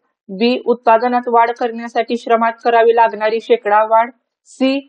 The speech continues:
ही लवचिकता एकूण उत्पादन आणि श्रमिकांचा रोजगार यांच्या गुणोत्तरा एवढी असते. आणि डी,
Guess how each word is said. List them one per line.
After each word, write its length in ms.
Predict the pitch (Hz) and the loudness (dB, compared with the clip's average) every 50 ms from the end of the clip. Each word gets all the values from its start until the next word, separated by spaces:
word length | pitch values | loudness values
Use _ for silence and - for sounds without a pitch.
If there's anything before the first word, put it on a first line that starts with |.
| _ _ _ | _ _ _
ही 200 | _ 262 277 269 | _ 2 4 4
लवचिकता 640 | 277 254 247 247 - 240 240 233 - - 240 226 - | 4 4 4 2 0 -2 -2 -2 0 2 2 2 4
एकूण 340 | - 233 240 233 233 247 247 | 4 4 4 4 2 0 0
उत्पादन 480 | 254 254 254 _ 233 226 226 247 240 233 - | 0 -2 0 _ 2 2 4 2 0 0 -2
आणि 260 | 214 226 226 233 247 | -2 -2 0 0 -2
श्रमिकांचा 680 | 233 - 226 226 226 226 226 - - 233 233 240 254 240 | -2 -2 -2 -2 -2 -4 -4 -4 -4 -4 -2 0 2 4
रोजगार 400 | 240 240 220 214 208 226 214 202 | 4 4 2 2 0 0 0 0
यांच्या 320 | 214 220 214 208 - 226 | 0 -4 -6 -2 -2 -2
गुणोत्तरा 520 | 220 240 233 226 233 233 - 240 226 226 226 | 0 0 0 0 -2 -2 0 0 0 2 2
एवढी 240 | 226 220 220 220 | 2 2 2 0
असते. 540 | 226 226 226 _ _ - 233 247 262 254 _ _ _ _ _ _ _ _ | -2 -2 -4 _ _ 0 0 0 0 -4 _ _ _ _ _ _ _ _
आणि 280 | - - 202 208 220 226 | -2 -2 0 0 0 0
डी, 440 | 214 190 190 233 247 262 285 277 | -2 0 -2 0 0 0 -2 -6